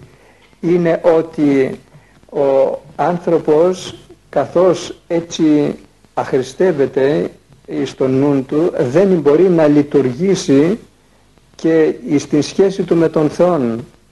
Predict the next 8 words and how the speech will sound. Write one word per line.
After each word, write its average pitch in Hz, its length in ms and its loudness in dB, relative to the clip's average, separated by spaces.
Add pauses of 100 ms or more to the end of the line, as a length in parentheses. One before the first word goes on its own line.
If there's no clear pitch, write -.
(480)
να 143 140 -4
έχει 175 260 -2
μνήμη 165 420 2
Θεού, 160 520 2 (680)
με 135 140 -6
τον 139 200 -2
Θεόν 156 420 0
Λόγον. 135 400 0